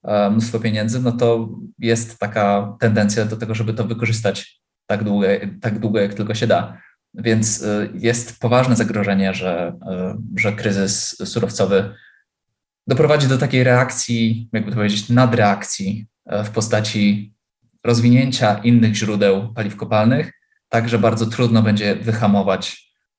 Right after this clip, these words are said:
e, ich, e, zużycie. No i tutaj kolejny, jakby wracając do raportu I P C C, no to kolejny rap-, kolej-, kolejny wniosek, e, który jest w tym raporcie zawarty,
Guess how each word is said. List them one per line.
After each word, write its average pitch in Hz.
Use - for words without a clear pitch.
e, 95
ich, -
e, 95
zużycie. 110
No 131
i 131
tutaj 151
kolejny, 151
jakby 113
wracając 117
do 117
raportu 107
I 98
P -
C 113
C, 104
no 127
to 127
kolejny 120
rap-, 104
kolej-, 120
kolejny 110
wniosek, 101
e, 92
który 95
jest 104
w -
tym 104
raporcie 101
zawarty, 101